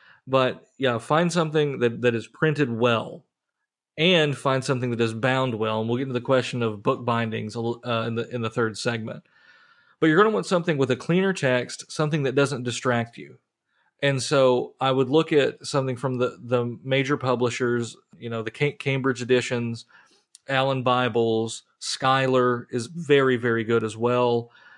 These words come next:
Uh, things like that. I mean, even Crossway has some great stuff out there, uh, because they print Bibles and they know what makes a good Bible. Some of these theme Bibles that, like the Extreme Teen Study Bible or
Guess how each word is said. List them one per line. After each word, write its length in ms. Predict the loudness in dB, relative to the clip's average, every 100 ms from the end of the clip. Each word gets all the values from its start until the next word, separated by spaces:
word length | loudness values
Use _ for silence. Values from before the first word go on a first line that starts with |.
| _ _
Uh, 160 | -4 0
things 260 | 0 0
like 200 | 0 0
that. 220 | 0 0 0
I 40 |
mean, 140 | 0
even 200 | 0 -2
Crossway 800 | -2 0 2 0 2 4 4 0 -8 _ _ _ _
has 140 | -2 -2
some 160 | 0
great 240 | 2 2 0
stuff 300 | 0 0 2
out 160 | -2 -4
there, 240 | -8 -10 _ -20 -20 _
uh, 100 | 0
because 520 | 2 0 2 0 2
they 140 | 0 0
print 380 | 0 0 0
Bibles 500 | 0 2 2 0 -2
and 120 | -2 -2
they 80 |
know 160 | 2 2
what 180 | 2 -2
makes 300 | -2 -2 -4
a 60 |
good 220 | 0 0 0
Bible. 520 | 0 0 -4 -10 -16 _ _ _ _
Some 200 | -2 2
of 100 | 4
these 220 | 2 0 -4
theme 340 | -2 0 2
Bibles 500 | 2 2 2 0 0
that, 220 | 0 0 0
like 140 | -2
the 140 | -2
Extreme 420 | -2 0 2 4 4
Teen 240 | 2 2
Study 340 | 2 4 4
Bible 520 | 4 2 2 -2 -4 -10 _ _ _
or 640 | -6 2 4 4 4 0